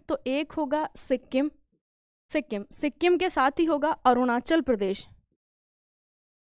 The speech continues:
अरुणाचल प्रदेश। तो आंसर जिनका तीन आया है, तो तीन किस हिसाब से आया है, मुझे ये नहीं पता,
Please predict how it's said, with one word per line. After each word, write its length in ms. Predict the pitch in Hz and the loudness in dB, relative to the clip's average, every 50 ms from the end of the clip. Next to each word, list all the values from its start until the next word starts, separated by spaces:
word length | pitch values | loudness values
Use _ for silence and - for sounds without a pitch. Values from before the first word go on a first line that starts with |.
| _ _ - | _ _ -4
अरुणाचल 680 | 220 226 233 233 233 226 233 233 - - 320 339 339 - _ _ _ _ | -4 -2 -2 -2 -2 -2 -4 -2 0 0 0 0 0 -4 _ _ _ _
प्रदेश। 500 | - 233 220 208 202 196 190 - - - - - - - _ _ _ _ _ _ _ _ _ _ _ _ _ _ _ _ _ _ _ _ _ _ _ _ _ _ _ _ - | 0 0 0 2 0 0 0 -2 -6 -8 -12 -18 -20 -20 _ _ _ _ _ _ _ _ _ _ _ _ _ _ _ _ _ _ _ _ _ _ _ _ _ _ _ _ 2
तो 120 | 240 247 254 - - | 2 2 4 2 2
आंसर 360 | 233 240 254 269 - 349 370 | 0 2 2 2 2 2 0
जिनका 400 | 277 294 302 285 277 - 320 339 - - - _ - | 2 2 0 0 0 0 0 -2 -2 -4 -6 _ 2
तीन 280 | 311 311 330 370 359 - - 214 | 2 4 4 4 2 0 0 -2
आया 260 | 202 202 233 262 277 | 0 2 4 4 4
है, 240 | 285 262 247 285 285 - - | 4 2 0 -2 -4 -6 -6
तो 80 | - 302 302 | -4 -4 -4
तीन 320 | - - 302 302 339 359 | -2 0 2 2 2 2
किस 260 | 339 - 349 320 - - | 2 0 -2 -2 -2 -4
हिसाब 300 | 254 240 269 233 254 254 | -4 -2 0 0 0 0
से 160 | - - 320 | 0 -4 -4
आया 200 | 302 277 262 262 277 | -2 0 2 2 2
है, 120 | 285 320 311 | 0 0 0
मुझे 300 | 311 311 269 294 320 311 | -2 -2 -2 0 0 0
ये 240 | 277 247 240 254 | 0 0 2 2
नहीं 240 | 247 226 240 226 208 | 2 0 -2 -4 -6
पता, 320 | - - - - - - | -6 -8 -10 -10 -12 -14